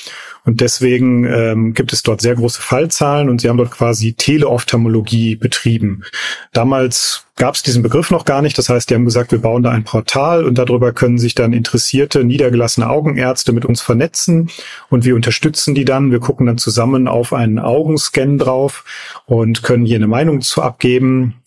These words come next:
Und wenn dann eine besondere Behandlung erforderlich ist, dann können wir die auch zu uns nach Münster holen, die Patienten und Patientinnen, und hier versorgen. Und das wurde dann immer größer und mittlerweile versorgen die, ich glaub, jeden vierten Patienten zwischen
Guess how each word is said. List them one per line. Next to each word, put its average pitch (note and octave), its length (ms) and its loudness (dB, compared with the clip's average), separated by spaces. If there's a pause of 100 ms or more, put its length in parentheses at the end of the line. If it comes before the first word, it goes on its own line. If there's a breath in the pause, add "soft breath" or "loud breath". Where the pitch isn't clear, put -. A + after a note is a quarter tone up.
Und A#2 140 2
wenn B2 160 2
dann A#2 160 2
eine A2+ 80 0
besondere A#2 420 0
Behandlung C3 400 0
erforderlich B2 540 0
ist, - 160 0
dann G#2+ 140 0
können B2 180 2
wir A#2 80 2
die A#2 100 0
auch A2+ 100 -2
zu - 140 -6
uns B2+ 220 0
nach A2 120 0
Münster C#3 420 2
holen, C3 240 2
die B2+ 80 0
Patienten B2 640 0
und A2+ 80 0
Patientinnen, A#2+ 800 0 (560 loud breath)
und A#2 180 2
hier A#2 240 0
versorgen. G#2 640 -2 (640 loud breath)
Und A#2 540 0
das - 240 -2
wurde C3+ 260 2
dann B2+ 220 2
immer C3 200 2
größer D#3+ 540 2
und C3 80 0
mittlerweile B2 500 2
versorgen A#2 540 2
die, A2+ 320 0
ich - 80 -10
glaub, A#2 240 -2
jeden A#2 200 0
vierten B2 280 0
Patienten B2 640 0
zwischen A#2 540 0